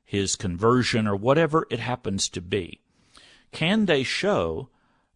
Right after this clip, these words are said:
a Christian faith that teaches that you shouldn't show respect for African Americans?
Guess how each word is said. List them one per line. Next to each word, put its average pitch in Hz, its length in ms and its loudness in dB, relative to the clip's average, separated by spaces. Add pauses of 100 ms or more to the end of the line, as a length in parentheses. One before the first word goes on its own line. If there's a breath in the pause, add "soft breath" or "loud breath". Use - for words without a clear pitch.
(160)
a 113 300 2 (140)
Christian - 760 0
faith 101 640 -2 (920)
that 120 300 -2
teaches 120 880 -2 (760)
that 123 160 -2
you 131 100 -2
shouldn't 151 440 2
show 165 280 2
respect 120 540 0
for - 180 -6
African 110 420 -4
Americans? - 760 -2